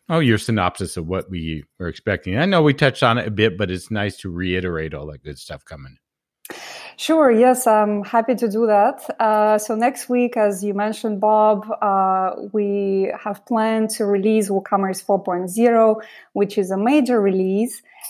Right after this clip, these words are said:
Speaker 2: and it's planned to be released currently on Tuesday, March tenth, uh, which is about a week away. And it will include main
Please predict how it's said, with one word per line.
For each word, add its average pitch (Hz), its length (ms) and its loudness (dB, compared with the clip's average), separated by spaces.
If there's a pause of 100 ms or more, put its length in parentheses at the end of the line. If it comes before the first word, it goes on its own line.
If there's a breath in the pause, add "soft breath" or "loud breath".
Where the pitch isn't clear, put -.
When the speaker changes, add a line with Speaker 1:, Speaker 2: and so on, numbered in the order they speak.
Speaker 2:
and 190 240 0
it's 180 160 -4
planned 226 340 0
to 226 120 -2
be 202 180 2
released 202 640 2
currently 196 420 -2
on 180 100 -2
Tuesday, 254 520 2
March 185 420 -2
tenth, 240 500 0 (500)
uh, - 120 -6
which 196 200 -8
is 185 120 -4
about 196 220 2
a 185 60 2
week 214 260 2
away. 214 580 4 (420 loud breath)
And 196 320 0
it 196 180 -4
will 190 140 0
include 262 540 0
main 220 640 0